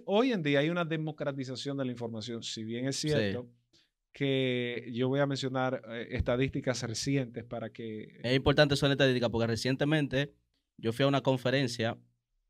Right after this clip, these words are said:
Speaker 2: de líderes y se dieron unas estadísticas, eh, donde decían que el, el ochenta por ciento prácticamente de las per-, de los jóvenes que se casaban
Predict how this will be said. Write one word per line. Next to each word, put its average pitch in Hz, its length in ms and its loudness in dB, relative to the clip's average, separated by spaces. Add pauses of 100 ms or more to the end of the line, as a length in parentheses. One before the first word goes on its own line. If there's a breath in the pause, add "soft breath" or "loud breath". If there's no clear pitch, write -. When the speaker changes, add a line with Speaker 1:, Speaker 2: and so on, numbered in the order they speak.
Speaker 2:
de 107 180 -2
líderes 117 520 0 (760)
y 113 60 0
se 113 160 0
dieron 139 260 4
unas 127 280 0
estadísticas, 107 840 -2 (580)
eh, 101 320 -2
donde 110 220 0
decían 120 360 0
que 123 360 0
el, 110 500 -2 (380)
el 110 160 0
ochenta 147 480 2
por 117 100 -2
ciento 127 480 0 (360 soft breath)
prácticamente 120 680 0
de 113 280 0
las 107 160 0
per-, - 160 -4
de 113 120 -2
los 107 160 -2
jóvenes 147 420 2
que 123 120 -2
se 117 260 -2
casaban 165 600 2